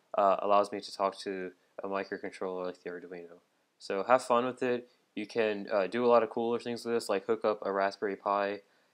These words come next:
and have the Arduino control motors and et cetera over the serial module. So this is just another, uh, concept of how the serial module can work with Python. And my code for Ardumail is open source on GitHub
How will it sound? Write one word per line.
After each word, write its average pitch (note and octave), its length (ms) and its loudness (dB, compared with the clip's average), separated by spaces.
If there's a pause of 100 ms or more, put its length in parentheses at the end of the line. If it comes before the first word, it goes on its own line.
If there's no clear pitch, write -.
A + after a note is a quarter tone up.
(160)
and F#2 540 -10 (120)
have G2+ 140 2
the G#2+ 60 -2
Arduino G2 400 -4
control F#2+ 560 -6 (320)
motors G2 560 -2
and F2 180 -14 (280)
et - 100 -12
cetera G2 360 0
over F#2+ 140 0
the F#2+ 60 -14
serial G2+ 260 -4
module. F#2+ 420 -4
So F2+ 300 -4 (160)
this A2+ 140 0
is A#2+ 80 0
just A#2+ 300 2 (140)
another, A2+ 420 2 (200)
uh, F#2+ 160 0
concept G#2 540 0
of F#2 120 0
how G2 120 2
the F#2+ 80 -2
serial G2 240 -6
module F#2 260 -8
can F2+ 240 -12 (260)
work F#2+ 140 -6
with F2+ 160 -8
Python. F#2 440 -4 (680)
And F#2 420 -4 (100)
my G#2 160 0
code A2+ 300 2
for G#2 460 0
Ardumail G#2 680 -2 (920)
is F#2+ 320 -4
open A2+ 260 -4
source G#2+ 220 -2
on G2 100 -6
GitHub A2+ 360 -2